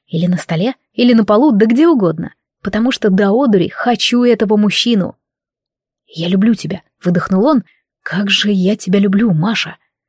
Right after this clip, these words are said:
Я открыла рот, чтобы сказать ему, что тоже люблю.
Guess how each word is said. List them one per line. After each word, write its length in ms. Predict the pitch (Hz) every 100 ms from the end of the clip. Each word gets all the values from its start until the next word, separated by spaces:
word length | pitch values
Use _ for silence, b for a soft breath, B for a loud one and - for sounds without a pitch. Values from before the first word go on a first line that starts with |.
| _ _ _ _ _
Я 260 | 226 254 294
открыла 480 | - - 269 233 208
рот, 380 | 220 247 196 -
чтобы 240 | - 202
сказать 420 | 190 214 196 254 226
ему, 160 | 214
что 200 | 233 220
тоже 360 | 196 - 320 233
люблю. 380 | 220 196 180